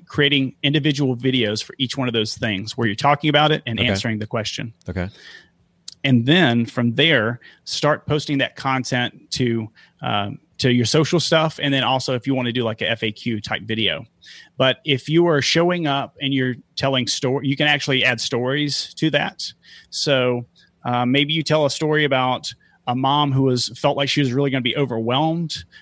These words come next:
Speaker 1: because getting her kids all together and, you know, making sure everybody's went to the bathroom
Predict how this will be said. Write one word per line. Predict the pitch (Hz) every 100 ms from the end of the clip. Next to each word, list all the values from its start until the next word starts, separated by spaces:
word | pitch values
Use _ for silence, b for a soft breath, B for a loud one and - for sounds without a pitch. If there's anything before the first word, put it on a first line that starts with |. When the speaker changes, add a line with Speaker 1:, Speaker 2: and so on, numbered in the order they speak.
| B
Speaker 1:
because | 139 135 123
getting | 110 156 135
her | 117
kids | - 156 151
all | 147
together | 135 139 143 143 143 143
and, | 120 113 113 127
you |
know, | 120
making | 131 131
sure | 135 135
everybody's | 135 127 127 123
went | 127
to |
the | 113
bathroom | 120 135 131 127 131